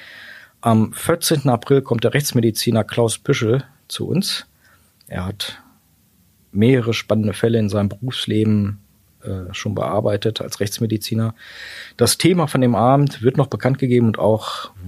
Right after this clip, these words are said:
wann und wo der Vorverkauf startet. Also bitte die örtliche Presse verfolgen. Ansonsten auch nochmal der Hinweis, Hinweise,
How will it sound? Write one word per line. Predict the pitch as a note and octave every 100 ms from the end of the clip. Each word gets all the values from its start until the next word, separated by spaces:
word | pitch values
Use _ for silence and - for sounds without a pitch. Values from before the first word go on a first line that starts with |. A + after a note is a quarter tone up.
| F2+ G2+
wann | F#2 A2+ G#2
und | E2+ E2
wo | F2 F#2+
der | D#2+ D#2+ E2+ -
Vorverkauf | - - - - -
startet. | - - - - - -
Also | - D#2
bitte | D2 - D2+ -
die | D#2 - - -
örtliche | - - -
Presse | - C#3+ A#2+
verfolgen. | - A2 B2+ C3 F3+ - - - - - - -
Ansonsten | - F#2+ -
auch | D2
nochmal | E2+ E2
der | D2+
Hinweis, | F2+ G2 F#2 F#2+ F#2 -
Hinweise, | G#2 G#2+ G2 F#2 F#2 F#2 G2 F#2 F#2